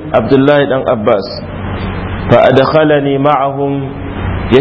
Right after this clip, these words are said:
shigar da ni majalisa tare da su. "Fama ra'aytu annahu da'ani yawma idhin," Bana ga a ranar ya shigar da ni ne don wani abu,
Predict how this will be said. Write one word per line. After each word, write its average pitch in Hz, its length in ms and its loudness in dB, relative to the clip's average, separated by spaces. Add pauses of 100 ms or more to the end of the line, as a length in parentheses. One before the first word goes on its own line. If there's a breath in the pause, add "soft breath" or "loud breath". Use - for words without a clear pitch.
shigar 156 320 4
da 147 100 4
ni 151 160 2
majalisa 143 600 0
tare 123 260 0
da 120 100 -2
su. - 180 -8 (2750)
"Fama 143 280 4
ra'aytu 160 560 2
annahu 156 400 -2
da'ani 151 600 0
yawma 143 280 2
idhin," 147 400 -2 (1800)
Bana 170 300 6 (100)
ga 156 160 4
a 147 80 4
ranar 151 360 0
ya 147 240 2
shigar 160 400 -2
da 147 120 4
ni 151 220 -2
ne 139 140 0 (260)
don 143 180 4
wani 151 240 2
abu, 135 320 -2